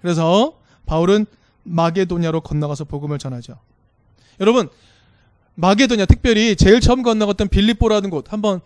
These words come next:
생각해 볼까요? 전혀 계획하지 않은 곳이었습니다. 내 계획과 다른 곳이었어요. 처음 가는 곳이었어요.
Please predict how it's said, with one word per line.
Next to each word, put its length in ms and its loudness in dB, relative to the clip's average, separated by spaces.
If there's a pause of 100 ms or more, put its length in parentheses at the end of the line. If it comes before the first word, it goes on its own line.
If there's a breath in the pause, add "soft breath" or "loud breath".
(140 soft breath)
생각해 380 -4
볼까요? 260 -6
전혀 260 -2
계획하지 480 0
않은 220 2
곳이었습니다. 540 -4
내 180 2
계획과 340 0
다른 260 -6
곳이었어요. 540 -12 (760 soft breath)
처음 340 -2
가는 220 -2
곳이었어요. 560 -10